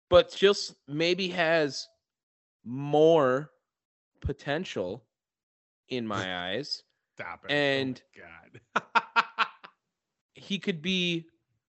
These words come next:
Speaker 1: there's no good play on his first name. Rondell Moore, though,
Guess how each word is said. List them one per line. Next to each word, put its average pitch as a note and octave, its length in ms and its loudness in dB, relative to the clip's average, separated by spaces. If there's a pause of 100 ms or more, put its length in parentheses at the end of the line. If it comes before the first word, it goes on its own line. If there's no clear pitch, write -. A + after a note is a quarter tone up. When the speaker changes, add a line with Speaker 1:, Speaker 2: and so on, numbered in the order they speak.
(460)
Speaker 1:
there's C#3+ 240 -2
no C#3+ 160 2
good C3 260 -2
play B2 300 0
on G#2+ 140 -2
his G2 140 -10
first A2+ 340 -6
name. F2 180 -12
Rondell F3+ 500 4
Moore, G2+ 380 -6 (260)
though, F#2+ 440 -6